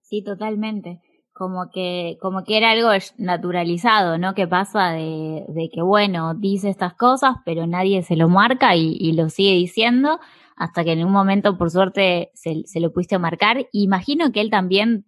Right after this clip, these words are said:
debe hacer su propio autoevaluación, ¿no? Que está bueno lo que, lo que decís, que, que a veces uno le marca al otro y el otro por ahí en la primera instancia es defenderse,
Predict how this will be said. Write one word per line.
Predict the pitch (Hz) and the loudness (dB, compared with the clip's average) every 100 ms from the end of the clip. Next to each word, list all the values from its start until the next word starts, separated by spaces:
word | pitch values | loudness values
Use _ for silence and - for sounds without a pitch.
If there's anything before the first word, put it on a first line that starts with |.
| - | -8
debe | 185 202 | 0 2
hacer | 185 165 190 | 2 0 -6
su | 185 175 | -4 -4
propio | 180 185 190 196 185 170 165 _ - | -2 0 0 0 0 0 -4 _ -6
autoevaluación, | 190 196 202 180 160 156 160 269 233 196 | -4 2 4 4 4 0 0 2 2 2
¿no? | 190 214 208 | 0 -2 -2
Que | 180 170 240 _ | -4 -4 -8 _
está | 208 | 0
bueno | 208 214 214 | 4 4 4
lo | 196 180 | 2 2
que, | 170 165 | -2 -4
lo | - 165 | -4 -4
que | 170 165 | -2 -2
decís, | 170 196 202 | -2 -2 -2
que, | - 185 165 156 - | 0 0 0 -4 -4
que | 170 | -2
a | |
veces | 180 196 190 | 0 -2 -4
uno | 190 190 | 0 0
le | 170 170 | 2 0
marca | 165 180 175 185 | 0 -2 0 0
al | 180 | 4
otro | 185 196 190 233 277 _ | 2 2 0 0 -2 _
y | 180 180 | -2 0
el | 175 | 2
otro | 190 208 | 2 0
por | 185 | -2
ahí | 185 | 0
en | 196 | 2
la | 185 | 2
primera | 170 175 190 196 196 180 165 | 0 -4 -2 0 2 0 -2
instancia | 170 160 185 185 196 | -6 -8 -8 -4 -4
es | 185 | -4
defenderse, | 165 175 180 185 185 - 220 226 | -4 -4 2 2 0 -2 -2 -2